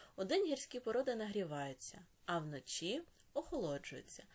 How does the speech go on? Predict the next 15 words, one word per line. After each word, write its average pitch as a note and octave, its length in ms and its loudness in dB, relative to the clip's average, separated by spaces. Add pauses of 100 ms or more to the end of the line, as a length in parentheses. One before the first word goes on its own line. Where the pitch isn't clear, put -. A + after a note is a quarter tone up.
(360)
Коливання D#4+ 380 4
температури C4 580 4
призводить A3 480 0
до F#3 100 2
появи G3+ 380 0
тріщин A3 420 -2
у G#3 40 0
гірських G3 400 -4
породах. D3+ 540 0 (520)
У G3 80 -2
тріщині C4+ 520 0
потрапляють G#3 720 0
роса F3+ 400 0
та - 160 -4
дощ. C#3+ 500 -6